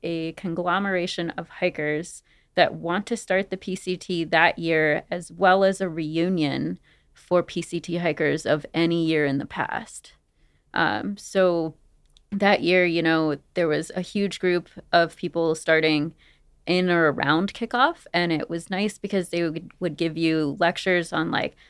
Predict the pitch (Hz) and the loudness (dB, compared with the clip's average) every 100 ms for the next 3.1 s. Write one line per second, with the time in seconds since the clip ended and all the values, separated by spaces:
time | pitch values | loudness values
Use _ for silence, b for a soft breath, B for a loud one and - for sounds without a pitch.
0 | b - 185 180 185 208 220 - 269 - | b -6 0 2 2 0 0 2 2 2
1 | 190 - - - 170 180 185 - 180 180 | 2 2 0 -6 0 0 0 -2 -2 -2
2 | 208 - 185 214 208 214 214 - 185 151 | -6 0 0 0 -2 -2 -2 -2 -2 -2
3 | 143 | -4